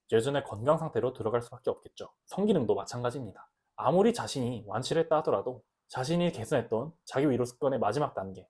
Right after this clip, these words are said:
관계 습관, 이런 것들을 유지하지 않는다면 또한 이전에 말씀드린 악습관들, 예를 들어 뭐 술 먹고 성관계를 하신다거나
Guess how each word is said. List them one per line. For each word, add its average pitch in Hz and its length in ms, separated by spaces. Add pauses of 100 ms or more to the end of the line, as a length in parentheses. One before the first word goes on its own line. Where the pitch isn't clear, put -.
(340)
관계 117 240
습관, - 460 (300)
이런 165 200
것들을 185 260
유지하지 113 300
않는다면 98 440 (640)
또한 214 240
이전에 156 220
말씀드린 135 440
악습관들, - 520 (180)
예를 117 200
들어 117 200
뭐 104 140
술 190 200
먹고 151 400
성관계를 170 640 (100)
하신다거나 104 540